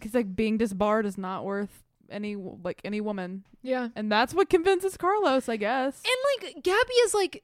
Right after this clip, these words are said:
Speaker 2: "He's being ridiculous." And Carlos is like, "Shut up, Gabby."
Speaker 1: "She, he's my lawyer." And I'm like, "Cool, I love how Gabby's just being passed around as some fucking object that e-, either man can have when they want." Like, him being like,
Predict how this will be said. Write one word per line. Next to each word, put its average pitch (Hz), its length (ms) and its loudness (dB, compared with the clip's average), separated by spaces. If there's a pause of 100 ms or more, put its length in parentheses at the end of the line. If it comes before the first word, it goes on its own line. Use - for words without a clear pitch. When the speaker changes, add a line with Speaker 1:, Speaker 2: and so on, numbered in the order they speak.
Speaker 2:
"He's 311 300 2
being 302 280 4
ridiculous." 262 600 2
And 262 80 -4
Carlos 294 340 6
is 254 100 0
like, 240 120 2
"Shut 349 360 8
up, - 260 0
Gabby." 220 600 0 (160)
Speaker 1:
"She, 294 400 4
he's 320 200 4
my 226 120 2
lawyer." 220 560 8
And 208 100 -2
I'm 247 60 -2
like, 254 200 -4 (560)
"Cool, 440 180 2
I 349 40 2
love 381 140 2
how 508 160 -2 (160)
Gabby's 233 400 2
just 233 140 -4
being 233 180 -2
passed 214 400 -6
around 214 240 -4
as 208 100 -4
some 208 120 -6
fucking 196 500 -8 (160)
object 202 500 -2
that 202 180 -4 (340)
e-, - 40 -20
either 214 400 -4
man 202 300 -2
can 208 120 -4
have 196 260 -2
when 196 100 -2
they 190 100 -4
want." - 160 -4 (400)
Like, 453 200 2 (160)
him 440 200 -4
being 392 140 0
like, 370 200 -2